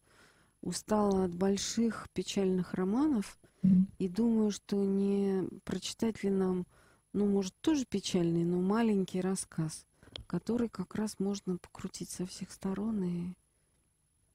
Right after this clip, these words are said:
Speaker 1: посмотреть на него. Я предлагаю прочесть рассказец, а, Хулио Кортасара под названием «Менады».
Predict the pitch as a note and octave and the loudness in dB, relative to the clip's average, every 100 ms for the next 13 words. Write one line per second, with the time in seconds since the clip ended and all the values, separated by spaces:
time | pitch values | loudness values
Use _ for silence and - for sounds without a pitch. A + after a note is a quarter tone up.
0 | _ _ _ - F#3 G3+ G3+ F#3+ F3 E3 | _ _ _ -6 0 0 0 0 0 0
1 | E3 E3 E3 - - G#3 C#4+ - G#3+ F#3+ | 0 0 -2 -4 -6 0 0 0 0 0
2 | F3 E3 D#3+ F#3 G#3+ A3+ _ _ _ _ | 0 -2 -2 -4 -6 -8 _ _ _ _
3 | _ _ - F#3+ F#3+ - C4+ C4+ A3 G#3+ | _ _ -8 -4 -4 -2 -4 -2 -2 -2
4 | - - F#3+ F3 - G#3+ - - _ _ | -4 -4 -2 -2 -4 -8 -10 -16 _ _
5 | _ _ - _ _ _ - F3+ F#3 F3 | _ _ -20 _ _ _ -8 -4 -2 -2
6 | E3+ _ - B3 A3+ G3 - F#3 - D#3 | -4 _ -8 -2 0 0 -2 -6 -6 -10
7 | D#3 - F#3 F#3+ - _ _ _ _ _ | -8 -10 -8 -8 -10 _ _ _ _ _
8 | _ - F3 F#3+ F#3+ F#3 F#3+ A3 A#3 A3 | _ -6 -2 0 0 0 -2 0 2 0
9 | G3+ F#3 - F3+ G3 G#3+ F#3 D3+ C#3 C#3+ | 0 -2 -2 2 4 6 4 2 0 -4